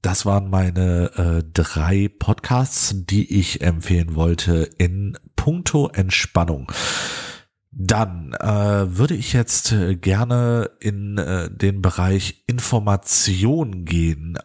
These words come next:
Ähm, hat jetzt nicht viel mit Entspannung zu tun, aber ich finde es, äh, persönlich sehr wichtig, auch so ein bisschen Hintergrundwissen, vor allem, äh, Hintergrundwissen um Gesundheit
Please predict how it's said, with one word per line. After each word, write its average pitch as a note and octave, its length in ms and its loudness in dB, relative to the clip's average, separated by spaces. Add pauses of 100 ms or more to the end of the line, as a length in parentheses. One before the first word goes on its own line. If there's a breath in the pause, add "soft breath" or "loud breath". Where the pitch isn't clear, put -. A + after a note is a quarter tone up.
Ähm, G2 500 0
hat - 220 0
jetzt F#3 200 -2
nicht E3 200 -2
viel F#3 200 2
mit E3 120 0
Entspannung C#3 600 -2
zu A#2+ 140 2
tun, D#3+ 360 -2 (560 loud breath)
aber D3+ 440 2
ich - 200 -2
finde C3+ 420 2
es, - 440 0
äh, G#2+ 340 0
persönlich G#2 640 0
sehr F#2+ 260 2
wichtig, G2+ 460 -2
auch G#2 180 0
so - 140 -2
ein F#2+ 100 -4
bisschen G#2+ 400 0
Hintergrundwissen, A2 1040 0
vor - 320 -4
allem, C3+ 300 0 (520 loud breath)
äh, G2+ 180 2
Hintergrundwissen A#2+ 1000 0
um B2 300 -4
Gesundheit B2 960 2